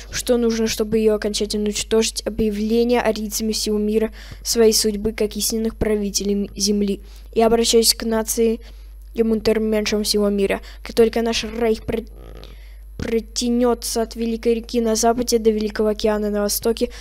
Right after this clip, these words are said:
мы обратим свой взор на ваше государство. Великий крестовый поход против жидобольшевизма, начатый Адольфом Гитлером, будет продолжен под моим руководством.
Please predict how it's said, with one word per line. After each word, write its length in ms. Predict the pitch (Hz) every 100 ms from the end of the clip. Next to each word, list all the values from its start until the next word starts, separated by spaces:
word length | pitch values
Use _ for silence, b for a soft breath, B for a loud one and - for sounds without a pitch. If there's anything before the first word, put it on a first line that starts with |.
| B
мы 80 | 262
обратим 340 | 247 254 269 247
свой 240 | 247 233
взор 260 | 226 226 233 226
на 180 | 226 214
ваше 240 | 214 -
государство. 720 | 226 208 - 208 196 - 208 - B -
Великий 320 | 240 247 247
крестовый 420 | 240 240 - 233
поход 460 | 226 233 247 233 -
против 420 | 226 226 220 - - - b b b -
жидобольшевизма, 1120 | 240 226 226 214 220 220 - 226 240 240 240
начатый 460 | 226 220 220 -
Адольфом 560 | 220 214 214 208 214 208
Гитлером, 580 | 202 233 233 233 240 240 B B B
будет 340 | 233 226 220
продолжен 600 | - 220 214 220 226 226
под 220 | 220 220 208
моим 280 | 208 208
руководством. 640 | 208 214 202 202 - 208